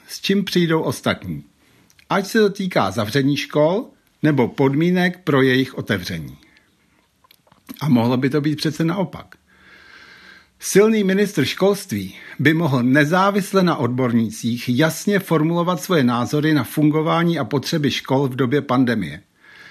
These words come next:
Jeho rezort by je měl znát nejlépe. Dobrá, možná přes vládu a krizové štáby neprojdou, ale měli by být slyšet, měli by být ve hře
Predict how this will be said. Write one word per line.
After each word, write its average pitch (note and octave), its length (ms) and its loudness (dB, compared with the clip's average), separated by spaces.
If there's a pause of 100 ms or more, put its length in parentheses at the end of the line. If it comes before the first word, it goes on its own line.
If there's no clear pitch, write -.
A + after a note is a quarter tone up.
(140)
Jeho C3 260 2
rezort B2 520 -2 (200)
by C#3 100 2
je E3 100 4
měl F3+ 220 0
znát E3+ 300 -2
nejlépe. A#2 560 0 (1160)
Dobrá, B2 420 2 (540)
možná D#3 360 4
přes D3 260 -2
vládu F#3 300 2
a D#3 80 0
krizové D#3+ 440 0
štáby E3+ 340 0
neprojdou, E3 600 0 (640)
ale B2 220 2
měli D3 360 6
by F#3+ 100 2
být F#3 220 -4
slyšet, - 560 0 (440)
měli D#3 320 4
by F3+ 120 2
být C#3 180 -2
ve G#2 140 0
hře A2+ 380 -2